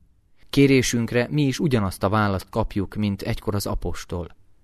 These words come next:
Jézus ezt mondja nekünk: "Aki engem lát, az látja az atyát is." Mennyei atyánkat elsősorban Krisztus személyében és általa ismerhetjük meg.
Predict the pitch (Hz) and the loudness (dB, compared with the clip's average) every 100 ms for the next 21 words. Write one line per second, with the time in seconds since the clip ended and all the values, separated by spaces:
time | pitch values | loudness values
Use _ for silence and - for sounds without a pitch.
0 | _ - 110 117 - 135 - 104 104 98 | _ -2 0 0 -2 -4 -2 -2 -2 0
1 | 92 92 - 92 85 - - _ _ - | -2 -4 -4 -8 -8 -12 -20 _ _ -20
2 | _ - _ 104 - - 151 123 110 98 | _ -20 _ -4 -2 0 0 2 2 2
3 | 92 87 - - - - - _ - 107 | 0 -2 -8 -20 -20 -20 -20 _ -12 -6
4 | 101 95 85 - 87 90 85 90 90 - | 0 0 -2 -6 -6 -6 -8 -10 -12 -14
5 | - - - - - _ _ _ - - | -16 -18 -20 -20 -20 _ _ _ -20 -20
6 | - - - - 135 180 113 117 123 107 | -20 -20 -20 -6 -2 2 2 2 2 2
7 | 98 95 120 123 - 101 - 101 101 98 | 0 -2 0 0 0 -2 2 2 2 0
8 | - 135 - 101 - 107 98 95 90 87 | 0 -2 0 -4 0 0 2 2 0 -2
9 | 87 85 - 104 - 120 87 - 87 90 | -6 -8 -8 -8 -2 0 0 -2 -4 -4
10 | - 90 92 87 - 85 87 87 | -6 -8 -8 -10 -12 -12 -10 -10